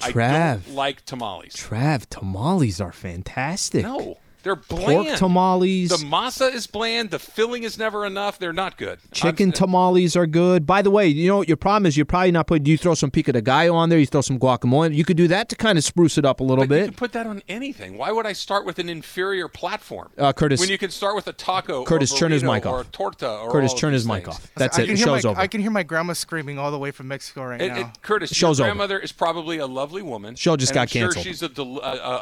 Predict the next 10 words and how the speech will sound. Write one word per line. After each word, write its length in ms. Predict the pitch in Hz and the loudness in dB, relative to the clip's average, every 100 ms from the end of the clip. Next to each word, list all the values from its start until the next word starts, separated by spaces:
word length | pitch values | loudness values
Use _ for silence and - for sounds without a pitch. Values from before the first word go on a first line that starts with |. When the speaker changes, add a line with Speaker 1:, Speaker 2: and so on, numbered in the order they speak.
| 120 | -8
Speaker 1:
a 40 | |
wonderful 500 | 113 123 170 190 202 | -8 -8 -8 -8 -10
cook. 380 | - 131 120 - _ _ _ _ - | -8 -8 -8 -12 _ _ _ _ -10
I 40 | 127 | -6
don't 180 | 139 | -6
wanna 140 | 127 120 | -6 -8
try 180 | 127 104 | -6 -6
her 80 | |
tamales. 520 | 90 101 78 - - - | -8 -14 -14 -16 -20 -20
Sorry. 360 | - 87 - | -12 -12 -12